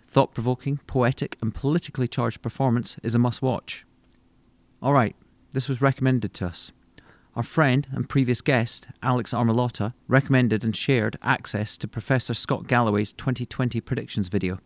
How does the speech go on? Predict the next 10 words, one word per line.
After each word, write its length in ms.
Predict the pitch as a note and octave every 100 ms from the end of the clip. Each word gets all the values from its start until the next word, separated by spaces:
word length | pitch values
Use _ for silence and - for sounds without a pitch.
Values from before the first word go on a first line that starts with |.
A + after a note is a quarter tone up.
| _
Galloway's 440 | - C3 C3 A#2+ -
intelligent, 640 | A#2 A2+ C3 C3 D#3+ - - _
rigorously 720 | G2+ D3 C3+ A#2 G#2+ A#2 A#2+ - _ -
researched, 580 | A2 - B2+ - - -
humorous, 460 | C#3+ C#3 C#3 - -
and 100 | G#2
self-deprecating 840 | - C3+ - A#2+ - - A#2+ A2+
presentations 720 | - A#2+ A2 C3 C3 G#2 F#2+ G2
make 280 | G2 B2 -
them 240 | A#2 G#2+